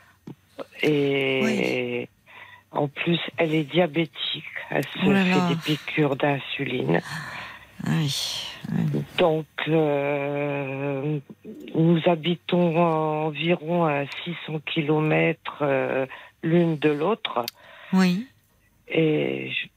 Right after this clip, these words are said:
Speaker 1: je, je sais plus comment faire. Elle a fait une cure, euh, l'an dernier,
Speaker 2: Oui.
Speaker 1: d-, d'un mois et demi. Et bon, elle a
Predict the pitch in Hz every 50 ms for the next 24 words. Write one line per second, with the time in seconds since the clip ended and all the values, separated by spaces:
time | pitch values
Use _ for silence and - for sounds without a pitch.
0 | - - - - - - 180 170 - - - 190 165 _ - - - - 202 208
1 | 196 180 170 - - - 170 170 165 156 156 156 139 - - - 170 170 170 170
2 | 160 151 143 139 131 143 151 143 - - - 185 175 175 170 156 - - - -
3 | - 170 175 170 165 170 160 156 147 143 135 135 131 131 131 131 131 135 151 156
4 | 151 156 147 147 147 143 147 147 143 131 131 143 160 185 220 - - - 180 180
5 | 180 180 180 220 294 _ _ - - - _ - 147 143 135 160 151 147 151 147
6 | 139 143 143 143 143 143 139 139 139 139 147 160 190 220 - _ _ - - -
7 | - - - - - - - - - - - - - - - - - - - 156
8 | 151 151 151 147 147 143 143 143 139 139 135 135 135 135 135 131 127 127 131 135
9 | 143 147 143 151 147 143 139 139 135 135 135 123 131 143 139